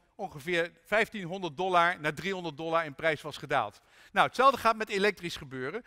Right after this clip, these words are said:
Vijf jaar geleden reed ik nog met deze auto rond, had ik een, eh, had ik een videocamera in gedaan en elke drie minuten vroeg ik, of elke dertig seconden vroeg ik: "Hoe gaat het met mijn accu?" Want er zat zo'n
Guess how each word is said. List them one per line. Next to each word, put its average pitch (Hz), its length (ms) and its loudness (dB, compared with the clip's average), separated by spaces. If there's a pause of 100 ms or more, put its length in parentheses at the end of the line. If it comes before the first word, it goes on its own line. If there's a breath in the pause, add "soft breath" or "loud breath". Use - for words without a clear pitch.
(120)
Vijf 277 320 4
jaar 226 160 8
geleden 214 400 6
reed 170 180 4
ik 143 100 -14
nog 139 120 -8
met 123 120 -8
deze 233 240 6
auto 240 300 2
rond, 214 340 -4 (300 soft breath)
had 180 140 4
ik 165 100 -2
een, 151 160 -4
eh, 143 140 4 (120)
had 143 160 -4
ik 139 80 -8
een 135 60 -6
videocamera 214 760 4
in 175 100 0
gedaan 170 380 2 (200 loud breath)
en 175 160 -2
elke 247 360 0
drie 233 240 -4
minuten 240 340 -4
vroeg 190 260 -6
ik, 208 260 4 (200 soft breath)
of 196 120 -4
elke 240 400 -2
dertig 247 300 -2
seconden 233 400 -10
vroeg 185 200 -6
ik: 202 100 -8
"Hoe 233 180 -8
gaat 233 300 2
het 208 180 0
met 196 200 0
mijn 175 240 2
accu?" 202 360 4 (500 soft breath)
Want 196 240 4
er 175 60 -8
zat 156 200 -4
zo'n 156 240 -6